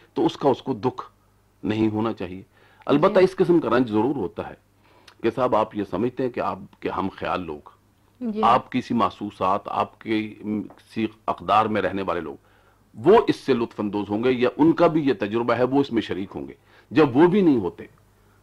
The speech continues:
Speaker 1: تو
Speaker 2: جی۔
Speaker 1: پھر آپ کو کچھ احساس تنہائی کا ہوتا ہے جو فنی عمل سے الگ فرد کی انا کا مسئلہ ہے۔
Speaker 2: اچھا۔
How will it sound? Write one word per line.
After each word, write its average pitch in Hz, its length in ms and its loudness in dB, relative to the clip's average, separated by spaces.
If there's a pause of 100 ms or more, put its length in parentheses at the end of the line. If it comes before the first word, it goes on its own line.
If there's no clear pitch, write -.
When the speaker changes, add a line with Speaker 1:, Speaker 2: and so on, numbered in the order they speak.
(120)
Speaker 1:
تو 139 80 0
Speaker 2:
جی۔ 214 120 -4
Speaker 1:
پھر 185 120 4
آپ 143 260 4
کو 139 60 -4
کچھ 127 200 -10
احساس 95 380 -2 (320)
تنہائی 107 420 -2
کا 127 140 -4
ہوتا 80 340 -8
ہے - 60 -12 (640)
جو 135 460 4 (360)
فنی 156 340 6
عمل 113 220 4
سے 120 140 -2
الگ 107 420 2
فرد 117 260 -2
کی 107 200 -6
انا 104 220 -2
کا - 160 -10
مسئلہ - 340 -18
ہے۔ - 60 -20 (1000)
Speaker 2:
اچھا۔ - 160 -12